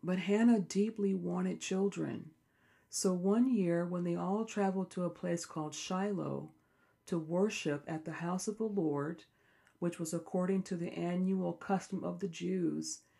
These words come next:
Hannah went to the temple and poured out her heart to God. The Bible says she was in bitterness of soul and wept in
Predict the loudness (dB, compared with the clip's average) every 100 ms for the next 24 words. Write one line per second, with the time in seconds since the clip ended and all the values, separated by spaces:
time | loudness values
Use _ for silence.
0 | _ _ _ _ -6 -2 2 2 2 0
1 | -2 -4 -4 -2 -2 -2 -6 -6 -8 -8
2 | -6 -4 -2 -2 -4 -6 -6 -8 -6 -6
3 | -6 -6 -10 -8 -8 -6 -8 -12 -18 _
4 | _ _ _ _ _ _ _ _ _ _
5 | _ _ _ _ _ -8 -2 0 0 0
6 | 0 2 2 0 -2 -2 -2 -2 -4 -4
7 | -4 0 2 2 2 0 -2 -6 -6 -6
8 | -2 0 0 -2 -4 -6 -6 -6 -4 -4
9 | -6 -12 -8 -8